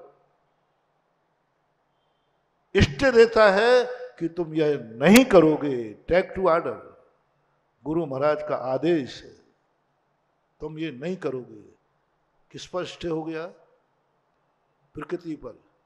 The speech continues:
रिजर्व बैंक पर गुरु ने स्टे दे दिया। फर्क कितना है?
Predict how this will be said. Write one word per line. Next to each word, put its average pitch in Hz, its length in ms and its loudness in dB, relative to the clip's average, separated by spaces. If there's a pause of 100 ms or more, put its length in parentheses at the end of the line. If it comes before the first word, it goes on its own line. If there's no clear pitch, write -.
(840)
रिजर्व 170 300 -6
बैंक 170 240 -10
पर 160 400 -12 (380)
गुरु 151 200 -10
ने 143 140 -12
स्टे - 240 -12
दे 139 120 -12
दिया। 127 240 -14 (520)
फर्क 151 200 -4
कितना 160 320 -10
है? 190 460 -8